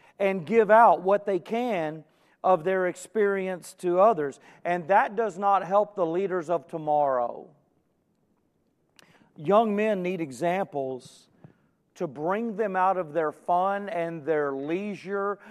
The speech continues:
of their younger life into maturity and responsibility. You know, part of the problem with leadership today has to do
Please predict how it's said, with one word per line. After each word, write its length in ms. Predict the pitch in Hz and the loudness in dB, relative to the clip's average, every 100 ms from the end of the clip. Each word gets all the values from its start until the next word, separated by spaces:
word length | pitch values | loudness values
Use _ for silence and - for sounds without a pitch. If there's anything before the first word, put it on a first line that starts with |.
| - - | -10 2
of 420 | 165 165 156 139 | 6 8 6 4
their 320 | 160 151 143 | 4 4 2
younger 600 | 143 135 175 190 202 202 | -2 0 0 2 0 2
life 340 | 190 190 196 196 - _ _ _ - | 6 6 6 2 -12 _ _ _ -8
into 640 | 202 240 233 262 254 233 | -4 -4 -6 -6 -4 -4
maturity 920 | 196 180 - 269 240 151 131 131 139 143 _ _ _ _ - | -6 -10 -8 -4 0 0 0 -6 -10 -18 _ _ _ _ -2
and 220 | 170 165 | 0 2
responsibility. 1400 | 165 - 185 180 170 165 131 165 165 135 117 120 - 143 _ _ - _ _ _ _ _ _ 143 | -2 0 2 2 0 -8 -2 2 2 2 -4 -10 -14 -20 _ _ -20 _ _ _ _ _ _ -8
You 140 | 170 | 0
know, 140 | 180 | 0
part 360 | 165 180 190 202 | 2 4 4 4
of 160 | 180 147 | 0 -4
the 80 | |
problem 580 | 151 190 190 185 170 160 | -6 0 2 2 -2 -6
with 160 | 156 151 | -6 -4
leadership 800 | 156 180 170 156 - 180 170 - | -2 -2 -4 -8 -6 -4 -4 -8
today 720 | 151 123 156 175 135 123 123 131 _ _ _ _ _ _ _ _ | -10 0 2 4 0 -4 -10 -16 _ _ _ _ _ _ _ _
has 320 | - 170 175 175 | 4 6 6 0
to 120 | 160 | -4
do 580 | 135 170 165 160 160 | 2 4 4 2 -2